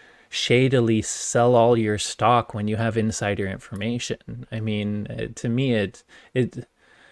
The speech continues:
there's probably some security nel-, negligence here in the line. I think ignoring remote, right now, remote is, like, number one thing insurers are gonna ask you. "Do you have M F A on remote access? Tell us about your remote access." If you follow us, you know, V P N, S S H, we made predictions about remote access. It's, it's the way bad guys get in with credentials.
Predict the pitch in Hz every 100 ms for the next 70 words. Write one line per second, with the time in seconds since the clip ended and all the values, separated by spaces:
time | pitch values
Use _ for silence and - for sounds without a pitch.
0 | - 131 120 - 110 135 170 123 - 110
1 | - 107 123 110 101 101 117 113 - 113
2 | 120 113 101 113 107 - 110 104 104 98
3 | 95 104 101 104 104 107 117 110 110 113
4 | 110 113 104 101 101 95 101 117 - -
5 | - 123 127 113 117 101 101 110 113 113
6 | 120 113 95 95 95 113 104 107 101 104
7 | 104 101 104 101 98 95 - 98 101 98
8 | 95 92 98 95 104 - - - 104 101
9 | 98 107 101 95 - 98 101 104 104 101
10 | 101 98 - - - - - 95 - 110
11 | 95 - 104 107 98 98 98 101 - -
12 | 104 - 110 113 - 98 95 98 98 -
13 | 107 98 98 101 101 - 107 101 101 101
14 | - - 98 98 - 104 101 101 - 101
15 | 120 - 101 98 101 98 - 104 101 104
16 | 107 95 - - - 101 - - 107 -
17 | 107 107 92 98 101 101 - 95 104 101
18 | 98 - - 101 104 - - -